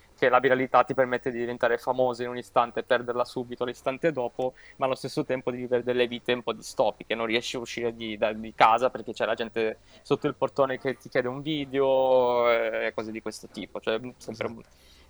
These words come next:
Speaker 1: un aspetto
Speaker 2: Eh,
Speaker 1: un po'
Speaker 2: e alla
Speaker 1: laterale.
Speaker 2: fine <clears throat> aveva ragione Andy Warhol alla fine, praticamente
Speaker 1: Esatto.
Speaker 2: tu-, tutti avranno il loro quarto d'ora di celebrità. Ma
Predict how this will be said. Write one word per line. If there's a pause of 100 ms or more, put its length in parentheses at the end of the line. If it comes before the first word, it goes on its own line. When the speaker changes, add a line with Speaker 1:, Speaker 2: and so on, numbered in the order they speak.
(120)
Speaker 1:
un
aspetto
Speaker 2:
Eh,
Speaker 1:
un
po'
Speaker 2:
e
alla
Speaker 1:
laterale.
Speaker 2:
fine
<clears throat>
aveva
ragione
Andy
Warhol
alla
fine,
praticamente
Speaker 1:
Esatto.
Speaker 2:
tu-, (240)
tutti
avranno
il
loro
quarto
d'ora
di
celebrità. (500)
Ma